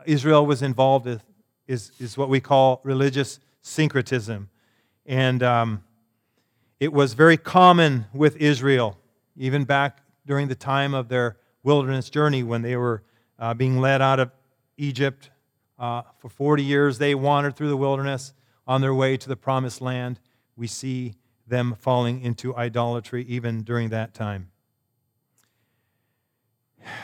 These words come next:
God had commanded specifically to his nation that, um,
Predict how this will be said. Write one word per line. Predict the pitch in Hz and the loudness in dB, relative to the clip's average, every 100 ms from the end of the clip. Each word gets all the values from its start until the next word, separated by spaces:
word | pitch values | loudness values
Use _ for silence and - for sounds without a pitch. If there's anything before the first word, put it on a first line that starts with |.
| - - - _ _ _ _ _ _ _ _ _ _ _ _ _ _ _ _ _ _ _ _ 101 _ _ _ 110 | -18 -20 -20 _ _ _ _ _ _ _ _ _ _ _ _ _ _ _ _ _ _ _ _ -20 _ _ _ -2
God | 123 131 135 | 2 4 2
had | 120 131 127 117 101 _ _ _ | 0 0 0 -4 -10 _ _ _
commanded | - 131 135 156 139 131 | -6 -2 0 0 0 -4
specifically | - 143 - - 190 151 - 120 104 98 _ - | -6 -8 -6 2 4 4 -2 -6 -8 -8 _ -6
to | 127 | -2
his | 123 110 | -2 -2
nation | 127 120 139 131 117 _ _ _ _ | -4 -4 -6 -6 -8 _ _ _ _
that, | 117 123 120 120 - - | -8 -4 -2 -4 -10 -12
um, | 127 120 117 | -8 -6 -6